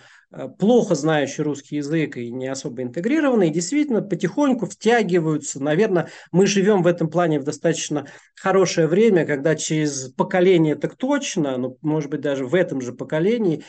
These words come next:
эти люди оказываются вполне интегрированы. Тем не менее, тем не менее, вопрос приоритетов. Если мы хотим, чтобы у нас в регионах люди нормально жили и социальные стандарты у нас не обваливались, наверное, все-таки какие-то ограничения,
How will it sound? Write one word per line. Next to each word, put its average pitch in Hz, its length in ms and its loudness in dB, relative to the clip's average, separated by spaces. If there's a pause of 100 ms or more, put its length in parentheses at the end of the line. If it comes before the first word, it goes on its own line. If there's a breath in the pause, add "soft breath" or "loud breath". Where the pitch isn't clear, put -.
(160 loud breath)
эти 156 240 -8
люди 165 260 2
оказываются 147 500 -4
вполне 147 380 -2
интегрированы. 143 680 -4
Тем 233 280 0
не 240 80 2
менее, 151 580 0 (440 soft breath)
тем 190 160 4
не 185 80 4
менее, 147 240 4
вопрос 226 360 0
приоритетов. 156 760 0
Если 165 220 0
мы 165 320 2 (120)
хотим, 175 360 2
чтобы 151 320 -2
у 160 40 4
нас 165 240 2
в 139 80 -8
регионах 147 560 0
люди 131 220 -6
нормально 123 460 -6
жили 123 300 -10
и 123 80 -12
социальные 127 680 -4
стандарты 131 400 -6
у - 20 -8
нас 131 160 -10
не 175 60 0
обваливались, 208 600 2
наверное, 160 360 0
все-таки 139 500 -10 (220 loud breath)
какие-то 175 380 0
ограничения, 151 840 -2